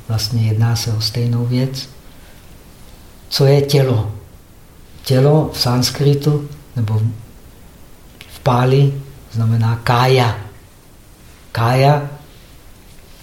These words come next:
má podobný význam jako skanda, agregát. Kája, tělo, je mnoho, mnoho věcí pohromadě.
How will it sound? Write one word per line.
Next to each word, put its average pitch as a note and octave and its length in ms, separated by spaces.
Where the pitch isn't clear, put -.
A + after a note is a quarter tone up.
má C3 140
podobný C3+ 520
význam C3+ 540
jako C3 640
skanda, A#2+ 720
agregát. A#2+ 760
Kája, C3 500
tělo, C3+ 420
je B2+ 120
mnoho, B2 440
mnoho C3 260
věcí B2 400
pohromadě. C3 640